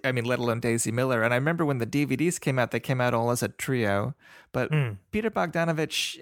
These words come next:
Speaker 1: is not, like, super well represented on Region A <laughs>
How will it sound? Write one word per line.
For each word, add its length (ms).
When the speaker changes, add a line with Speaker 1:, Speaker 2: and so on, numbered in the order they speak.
Speaker 1:
is 240
not, 300
like, 180
super 300
well 240
represented 580
on 360
Region 260
A 400
<laughs> 100